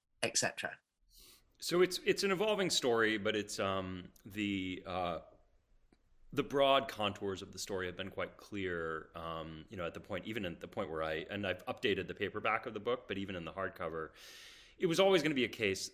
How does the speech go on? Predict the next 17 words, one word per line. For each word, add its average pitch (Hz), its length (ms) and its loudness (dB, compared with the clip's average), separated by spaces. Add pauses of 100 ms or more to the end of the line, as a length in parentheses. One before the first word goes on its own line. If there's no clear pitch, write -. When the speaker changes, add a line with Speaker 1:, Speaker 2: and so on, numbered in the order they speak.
(120)
Speaker 2:
of 92 400 0
the 104 60 -6
Sacklers 95 560 2
paying 101 360 -2
some 92 320 -4
sum 90 280 -4
of 87 100 -6
money 76 300 -8 (1000)
and 120 120 -4
in 123 160 -2
exchange, 98 1000 0 (640)
uh, 87 280 0 (120)
essentially 131 460 0
buying, 98 720 2 (500)
<laughs> - 480 -20
um, 82 680 -2
freedom 175 320 -2